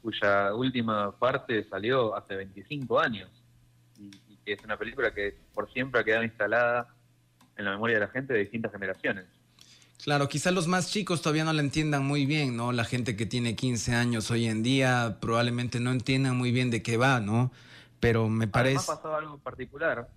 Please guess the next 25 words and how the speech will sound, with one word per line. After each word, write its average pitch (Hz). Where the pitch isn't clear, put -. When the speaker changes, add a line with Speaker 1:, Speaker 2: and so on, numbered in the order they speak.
Speaker 1:
en 113
esta, 110
en 113
esta 120
fiesta, 107
en 95
la 95
fiesta 113
del 95
futuro 107
a -
la 101
que 101
fui, 117
eh, 98
que 104
había 135
gente 127
de, 98
de 98
muchos 117
grupos 104
de, 92
de 98
edad, 95